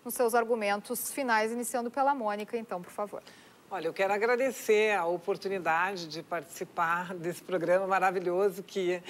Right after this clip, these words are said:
Speaker 2: eh, nós conseguimos compartilhar um pouco dos, dos sentimentos de cada um, Robaina da forma dele, eu da minha, enfim,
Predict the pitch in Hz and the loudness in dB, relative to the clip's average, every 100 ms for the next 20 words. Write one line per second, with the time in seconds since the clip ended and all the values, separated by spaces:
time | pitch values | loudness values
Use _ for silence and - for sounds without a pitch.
0 | - - - 202 190 180 185 190 - 214 | -14 -16 -10 0 2 2 2 0 0 -4
1 | 202 175 220 - 240 233 240 226 233 226 | -2 -2 -2 2 2 4 2 2 2 4
2 | 262 254 254 254 302 302 180 180 - 185 | 2 0 2 4 4 2 -6 -6 -12 -12
3 | 180 - 208 190 180 190 208 160 165 214 | -10 -4 -4 -4 -8 -8 -8 -10 -2 0
4 | 190 185 220 226 175 160 185 208 185 170 | 0 0 0 -2 -2 2 4 4 0 -4
5 | - 185 175 156 165 185 226 208 180 175 | -2 -2 -2 -6 -2 4 4 4 2 2
6 | 170 170 190 240 220 170 170 226 240 233 | -2 0 0 2 0 -2 -2 2 4 2